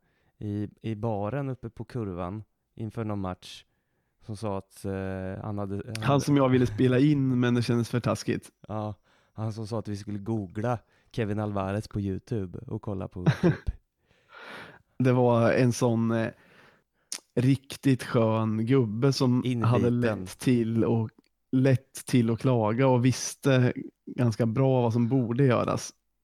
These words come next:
Speaker 1: Mm.
Speaker 2: Med mycket dialekt hade han. <laughs> Säg mer vad han sa då.
Speaker 1: Nej, jag kommer inte, det är det enda jag kommer ihåg.
Speaker 2: Ja,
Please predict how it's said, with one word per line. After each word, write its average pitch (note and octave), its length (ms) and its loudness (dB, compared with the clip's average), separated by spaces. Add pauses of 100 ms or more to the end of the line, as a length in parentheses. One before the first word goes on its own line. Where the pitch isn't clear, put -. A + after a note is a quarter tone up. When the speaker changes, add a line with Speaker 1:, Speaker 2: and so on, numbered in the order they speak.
(120)
Speaker 1:
Mm. A#2 140 2
Speaker 2:
Med B2+ 120 6
mycket B2+ 400 2
dialekt B2 440 2
hade A2 180 0
han. - 180 -6
<laughs> - 40 2 (3000)
Säg C#3 160 4
mer C#3 180 2
vad C3 80 -2
han B2+ 100 -4
sa G#2 200 -2
då. - 100 -6 (1600)
Speaker 1:
Nej, G#2 120 -6
jag G#2 100 -4
kommer G#2+ 140 -6
inte, G#2 200 -10
det A2+ 100 -4
är A2+ 40 0
det A2+ 60 0
enda G#2 160 -4
jag G2+ 100 -4
kommer G2 200 -6
ihåg. F#2+ 400 -6 (880)
Speaker 2:
Ja, A#2 320 -2